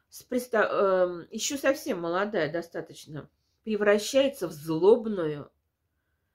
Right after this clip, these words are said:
злобную одиночку, бабу-одиночку, понимаете? Вот она,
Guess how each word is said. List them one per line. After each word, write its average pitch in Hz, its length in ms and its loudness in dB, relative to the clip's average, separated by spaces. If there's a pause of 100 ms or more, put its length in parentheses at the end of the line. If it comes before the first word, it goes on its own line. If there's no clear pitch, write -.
(160)
злобную 180 880 4
одиночку, 160 920 -8
бабу-одиночку, 180 1300 0
понимаете? 175 880 -4 (580)
Вот 202 260 0
она, 214 400 4